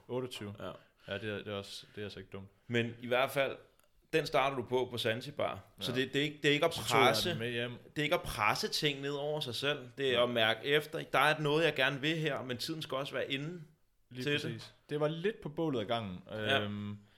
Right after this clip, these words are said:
Speaker 1: og det var jo også allerede startet, det var jo allerede startet, inden vi, øh, vi tog, der er jo en grund til, at vi, vi overhovedet nogensinde bevægede os ud i at tage
Speaker 2: Det
Speaker 1: fire
Speaker 2: hele
Speaker 1: gram
Speaker 2: snakker
Speaker 1: svampe.
Speaker 2: med, starter med snakke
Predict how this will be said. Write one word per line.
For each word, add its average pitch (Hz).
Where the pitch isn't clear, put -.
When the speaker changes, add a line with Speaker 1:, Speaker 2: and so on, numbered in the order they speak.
Speaker 1:
og 120
det 120
var 117
jo 170
også 147
allerede 127
startet, 120
det 107
var 104
jo 139
allerede 117
startet, 110
inden 110
vi, 85
øh, 85
vi 87
tog, 101
der 92
er 98
jo 104
en 104
grund 127
til, -
at 92
vi, 92
vi 90
overhovedet 101
nogensinde 107
bevægede 92
os 90
ud 120
i 82
at 85
tage 107
Speaker 2:
Det -
Speaker 1:
fire 131
Speaker 2:
hele 143
Speaker 1:
gram 90
Speaker 2:
snakker 123
Speaker 1:
svampe. 143
Speaker 2:
med, 120
starter 123
med 127
snakke 123